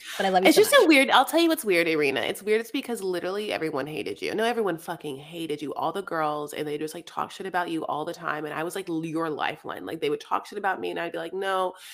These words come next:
Speaker 2: I, yes, she's hideous, but just, like, get past that. She's also, like, she knows it a little bit, so it's okay." Like, I would tell them that for you, Irina.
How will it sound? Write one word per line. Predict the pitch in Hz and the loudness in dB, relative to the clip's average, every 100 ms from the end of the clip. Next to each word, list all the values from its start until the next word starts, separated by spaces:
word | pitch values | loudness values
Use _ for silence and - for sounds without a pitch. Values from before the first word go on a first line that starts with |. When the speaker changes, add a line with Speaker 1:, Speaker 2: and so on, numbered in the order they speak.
| - - | -18 -8
Speaker 2:
I, | |
yes, | 190 196 226 208 | -4 0 2 0
she's | - 202 | -2 -8
hideous, | 196 196 185 190 | -4 -2 -2 -4
but | 190 | -8
just, | 185 | -8
like, | 196 | -8
get | 190 - | -8 -8
past | 190 185 - | -8 -8 -6
that. | 180 | -6
She's | - 196 | -6 -6
also, | - 175 175 190 | -4 -4 -4 -4
like, | 180 185 | -4 -6
she | 196 | -6
knows | 170 156 160 | -2 -2 -4
it | - | -8
a | 165 | -6
little | 170 160 | -4 -2
bit, | 156 | -2
so | - 165 | -4 -10
it's | - | -8
okay." | 160 170 | -8 -8
Like, | 156 - | -8 -6
I | 196 | -6
would | 196 - | -6 -10
tell | - 247 240 | -8 -6 -6
them | 214 180 | -8 -10
that | 135 - | -12 -14
for | - 208 190 | -8 -6 -6
you, | 170 160 156 - - | -8 -8 -8 -8 -8
Irina. | 147 143 131 123 131 | -6 -6 -6 -10 -12